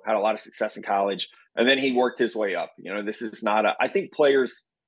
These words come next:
have a hard time when it feels like something was gifted to you, you know, uh,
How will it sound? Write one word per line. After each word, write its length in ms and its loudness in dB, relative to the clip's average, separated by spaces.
have 120 2
a 40 4
hard 240 4
time 260 -2
when 140 -6
it 120 -10
feels 220 0
like 140 -2
something 240 -10
was 160 -6
gifted 340 -4
to 100 -4
you, 200 0
you 100 -2
know, 220 2
uh, 260 -8